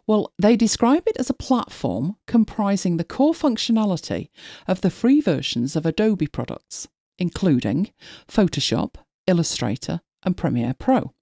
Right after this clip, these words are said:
It's aimed at non-experienced users. They claim that you get access to one million free stock images and thousands of templates. Not available right now, but they assure us it will be soon,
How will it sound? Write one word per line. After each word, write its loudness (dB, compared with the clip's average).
It's 0
aimed 6
at -2
non-experienced 2
users. -4
They 6
claim 4
that 0
you 8
get 4
access -2
to 4
one 6
million 4
free 0
stock -4
images -6
and 2
thousands 2
of -8
templates. -6
Not 6
available 6
right 2
now, 2
but -2
they 4
assure 2
us 0
it 0
will 0
be 0
soon, 2